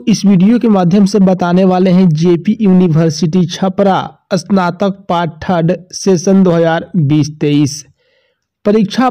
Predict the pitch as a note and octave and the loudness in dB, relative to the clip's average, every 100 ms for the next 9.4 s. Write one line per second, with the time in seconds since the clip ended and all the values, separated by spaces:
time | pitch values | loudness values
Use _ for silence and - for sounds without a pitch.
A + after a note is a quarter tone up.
0 | B3 G#3+ F#3 D#3 F#3+ - - - A3 A#3 | -2 -2 0 0 -2 -6 -10 -2 0 2
1 | G3+ A3 G3 A3 G3 G#3+ F#3+ G#3+ G3 G#3+ | 2 2 2 2 0 0 0 0 2 0
2 | G3+ - G3 F#3+ F#3 - G3 F#3+ F3 E3 | -2 -6 -4 -4 -6 -4 -4 -2 -2 -2
3 | E3+ - E3 D3 E3+ F3+ F3+ F#3 G3 G#3 | -4 -4 -2 0 -2 -2 -4 0 0 0
4 | G#3 - _ _ _ _ _ _ - G#3+ | -2 -12 _ _ _ _ _ _ -6 -2
5 | G#3+ B3 A#3+ A3+ A3 G3+ G#3+ A3 A3 A3 | 0 0 -2 -4 -2 0 0 2 2 2
6 | G#3 G3+ G3 F#3 A3 G3 G#3 G3 D3+ - | 0 2 4 2 2 2 2 2 -2 -8
7 | _ _ _ - G#3+ G3+ A3 G3+ - A#3 | _ _ _ -4 -2 0 0 0 -2 -2
8 | G3+ G#3+ G#3 A3 A3+ D#3+ F3+ G#3+ A3 F#3+ | -2 -2 0 0 0 0 2 0 0 -2
9 | - F3+ F#3+ | 0 0 0